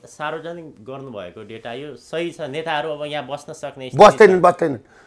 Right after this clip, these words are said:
Speaker 2: उनीहरूको छोराछोरीहरू बाहिर हुन्छन्, उनीहरू बाहिर जान्छन्, सकिन्जेल चुस्ने, अनि त्यहाँबाट बाहिर गएर बस्छन्। यिनीहरू कम्युनिस्ट होइनन्, यिनीहरू, यिनीहरू नेता होइनन्, यिनीहरू व्यापारी हुन्। तपाईँलाई यिनीहरूलाई व्यापारी जस्तो लाग्यो अझै। व्यापारी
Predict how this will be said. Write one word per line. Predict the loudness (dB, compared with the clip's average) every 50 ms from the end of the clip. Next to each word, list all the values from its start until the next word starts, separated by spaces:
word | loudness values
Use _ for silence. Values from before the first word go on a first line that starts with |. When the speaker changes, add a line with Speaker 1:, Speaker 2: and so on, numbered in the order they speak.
| _ _ _ _ _ 4
Speaker 2:
उनीहरूको | 8 10 10 10 10
छोराछोरीहरू | 10 8 8 10 12 12 12 12 12 12 12
बाहिर | 12 12 12 12 10
हुन्छन्, | 8 8 8 8 8 10
उनीहरू | 10 10 10 10 10 12
बाहिर | 12 10 10 10
जान्छन्, | 8 6 4 4 4 6
सकिन्जेल | 8 8 8 8 10 10 10 10 10
चुस्ने, | 8 4 0 0 2 4 6 6
अनि | 6 6 6
त्यहाँबाट | 4 2 4 4 6
बाहिर | 4 4 6 4 4
गएर | 4 4 4
बस्छन्। | 2 -2 -4 -8 -18 -18 -18 _ _ _ _ _ _ _ _ _ _ _ _ _ _ _ _ _ _ _ _ _ _ _ _ _ _ _ _ _ _ 8
यिनीहरू | 10 10 10 12
कम्युनिस्ट | 12 12 12 12 10 10 10
होइनन्, | 10 10 10 10 10 8
यिनीहरू, | 8 10 10 10 10 8 4 4 2 0 2
यिनीहरू | 4 6 8 8 8 8
नेता | 6 6 6 8 8 8
होइनन्, | 8 8 8 8 6 6 6 6 4 4 2 2 4
यिनीहरू | 6 8 8 8 10
व्यापारी | 10 10 10 12 10 10 8 8 6
हुन्। | 4 2 0 -2 -6 -8 _ _ _ _ _ _ _ _ _ _ _ _ _ _ _ _ _ _ _ _ _ _ _ _ 2
तपाईँलाई | 6 8 10 10 10 10 10
यिनीहरूलाई | 10 8 8 8 8 8
व्यापारी | 6 4 6 6 4 4 6 6
जस्तो | 6 6 6 6
लाग्यो | 4 4 4 4 4
अझै। | 2 2 2 4 2 2 2 0 -4 -10 -20 -20 -6 4 8
व्यापारी | 8 10 12 12 12 12 10 8 4 0